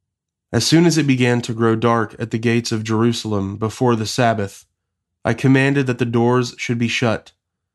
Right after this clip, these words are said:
and gave orders that they should not be opened until after the Sabbath.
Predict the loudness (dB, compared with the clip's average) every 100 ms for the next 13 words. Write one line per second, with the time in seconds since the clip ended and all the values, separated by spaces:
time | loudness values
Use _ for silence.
0 | _ -2 2 4 2 0 0 2 0 -2
1 | -4 -2 -2 -2 -2 0 0 0 -2 0
2 | 0 0 -6 -8 -14 _ _ -8 -2 0
3 | 2 0 0 -4 -4 -4 -2 -2 -4 -8
4 | -16